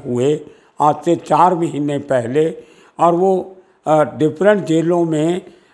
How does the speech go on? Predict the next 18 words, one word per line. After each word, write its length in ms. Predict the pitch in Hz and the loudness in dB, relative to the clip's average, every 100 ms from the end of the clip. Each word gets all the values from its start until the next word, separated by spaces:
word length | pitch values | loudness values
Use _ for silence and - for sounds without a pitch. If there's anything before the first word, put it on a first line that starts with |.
| - | -4
अ, 300 | 151 147 - 135 | 0 0 -2 -4
अंदर 380 | 165 165 208 | 0 4 4
हैं, 500 | 185 143 110 92 101 | 2 -4 -6 -6 -4
under 300 | 147 151 175 | -2 0 -2
arrest 600 | 123 139 165 190 - - | -2 0 4 2 0 -14
हैं, 220 | 98 90 _ _ _ _ _ _ - | -14 -14 _ _ _ _ _ _ -2
उन 160 | 202 233 | 0 2
लोगों 440 | 190 160 165 170 | 2 2 2 0
को 260 | 170 170 175 | 0 -2 -2
पंजाब 540 | 180 151 139 143 147 | -4 -2 2 4 2
पुलिस 460 | - 143 160 160 - | -2 -4 -4 -4 -8
अभी 380 | 117 131 139 | -8 -4 -6
तक 200 | 143 165 165 - - _ _ - | 0 0 0 -6 -20 _ _ 0
ताबा 360 | 143 139 160 | 0 4 2
लेके 440 | 151 143 139 160 156 | 2 0 -2 -4 -6
क्यों 380 | - 165 180 175 | -6 -2 0 0
नहीं 400 | 160 139 143 139 | -2 -4 -4 -2
आई? 360 | 117 117 80 | -2 -4 -10